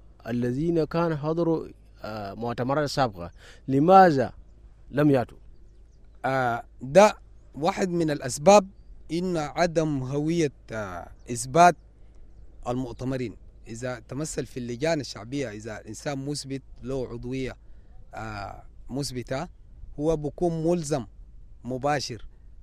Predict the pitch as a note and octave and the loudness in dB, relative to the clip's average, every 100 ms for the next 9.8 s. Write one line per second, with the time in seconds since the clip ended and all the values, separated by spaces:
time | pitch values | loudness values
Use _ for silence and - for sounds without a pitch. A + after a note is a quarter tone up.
0 | - G#2+ A2+ A2 G#2+ A2 C#3 A3 - - | -16 -12 -12 -12 -14 -2 2 2 0 -12
1 | D3+ D#3+ F#3 F3 E3+ F3 D#3+ E3+ F3+ D#3+ | -2 0 0 0 0 -2 -2 -6 -6 -6
2 | C#3 C#3+ C#3 D3+ E3 - B2+ C#3+ D#3 C#3+ | -4 -4 -2 -2 -2 -2 -4 -2 -2 -2
3 | D3 C#3+ D3+ - - - - - A2+ C3+ | -2 -2 -6 -12 -20 -20 -20 -14 -10 -8
4 | C#3+ C3 C3+ C3+ B2 C#3 C#3 B2+ - - | -8 -8 -6 -6 -6 -4 -4 -6 -14 -20
5 | - - - - G#2+ G2+ C3 B2+ E3+ F3 | -20 -20 -16 -12 -12 -10 -8 -2 4 4
6 | E3+ D3 B2 C#3 B2 A2+ A2 C3 C3 C3 | 4 -2 -4 -4 -4 -8 -8 -4 -4 -2
7 | B2+ B2+ A#2+ B2+ B2 A2+ - - - - | -4 -4 -6 -6 -8 -10 -18 -20 -18 -12
8 | A#2+ B2 A#2+ A2 A#2 B2+ C3+ A#2+ B2 C3+ | -8 -6 -6 -6 -6 -4 -4 -4 -8 -10
9 | A#2+ A2+ A2+ A#2 C3+ - C3 C3 | -10 -10 -10 -8 -8 -6 -8 -8